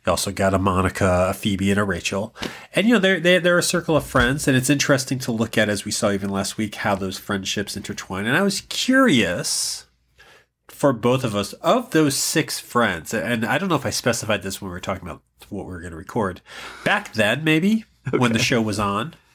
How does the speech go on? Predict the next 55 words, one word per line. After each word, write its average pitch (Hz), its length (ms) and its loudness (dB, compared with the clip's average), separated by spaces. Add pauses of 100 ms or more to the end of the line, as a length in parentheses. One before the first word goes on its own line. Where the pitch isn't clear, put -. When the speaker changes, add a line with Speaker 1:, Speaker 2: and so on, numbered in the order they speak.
(160)
Speaker 2:
Uh-huh. 117 220 0
Speaker 1:
if, 113 120 0
if 113 140 -2
this, 113 220 -2
I 110 200 0
hope, 131 220 0
does 123 160 2
this 127 160 0
change 123 380 0
your 113 100 0
viewpoint? 120 460 -2 (260)
I 143 60 2
was 151 60 0
Speaker 2:
No, 180 60 8
Speaker 1:
gonna 226 100 6
Speaker 2:
no, 208 40 2
Speaker 1:
say, 175 60 4
Speaker 2:
no. 156 80 6
Speaker 1:
like, 127 200 2 (160)
Speaker 2:
I 143 100 2
see 185 180 2
where 165 100 4
you're 120 140 4
Speaker 1:
okay. 104 120 2
Speaker 2:
going. 123 220 -4
Go 131 120 -4
ahead. 120 240 -2 (680)
Speaker 1:
I 165 120 0
thought 185 280 2
we, 156 160 0
we, 160 180 0
we 165 140 -4
could 165 240 -2
look 214 160 2
at, 170 160 2
like, 147 240 0
which 143 400 0
of, 208 160 2
if, 139 240 0
if 220 180 0
we 226 180 4
existed 117 680 -2 (320)
in 135 200 0
the 123 100 4
world 107 320 0
that 101 140 -2
Friends 107 340 -4
existed, 107 440 -8
which 180 280 2
of 233 100 4
the 196 80 2
friends 113 560 0
would 101 240 -6
be 104 160 0
our, 92 280 2